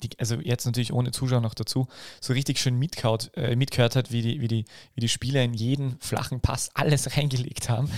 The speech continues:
damit der nur irgendwie ankommt. Also schon ganz charmant. Aber ich bin jetzt gar nicht so, dass ich da jetzt sag, „Oh mein Gott, man darf ja nicht Fußball spielen“ und wie auch immer. Äh,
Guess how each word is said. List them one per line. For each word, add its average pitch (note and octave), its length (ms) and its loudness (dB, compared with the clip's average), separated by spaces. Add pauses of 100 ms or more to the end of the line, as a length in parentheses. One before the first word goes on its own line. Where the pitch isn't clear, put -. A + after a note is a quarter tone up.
(140)
damit C3+ 300 4
der D#3+ 80 10
nur D3+ 160 4
irgendwie - 340 2
ankommt. C3+ 420 2 (200)
Also C3+ 260 4
schon C#3 160 2
ganz B2+ 160 2
charmant. B2 240 4
Aber C#3 100 2
ich C#3+ 120 0
bin D#3+ 100 4
jetzt D#3+ 160 4
gar B2+ 140 6
nicht C#3 120 4
so, C3+ 120 4
dass B2+ 160 6
ich B2 60 2
da A#2 80 6
jetzt A#2 160 4
sag, A#2+ 160 2
„Oh A2+ 60 0
mein B2 140 2
Gott, A2+ 220 0
man A2+ 80 2
darf G#2 180 -2
ja B2+ 60 -2
nicht A2 180 -4
Fußball - 300 -4
spielen“ A#2 260 -4
und G#2 100 -2
wie A2 120 -2
auch - 60 -8
immer. C3 220 0 (440)
Äh, A#2+ 140 2